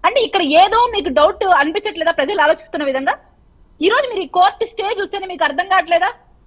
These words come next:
ఎందుకు ఇలా కడప కోర్టుకు ఆశ్రయించారు వీళ్ళు?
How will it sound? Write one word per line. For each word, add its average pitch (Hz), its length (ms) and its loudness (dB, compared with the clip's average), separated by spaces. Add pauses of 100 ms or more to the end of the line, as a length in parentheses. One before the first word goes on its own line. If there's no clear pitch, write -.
(1400)
ఎందుకు 427 340 0
ఇలా 381 160 2
కడప 359 500 0 (280)
కోర్టుకు 339 320 0
ఆశ్రయించారు 330 600 -6
వీళ్ళు? 302 360 -12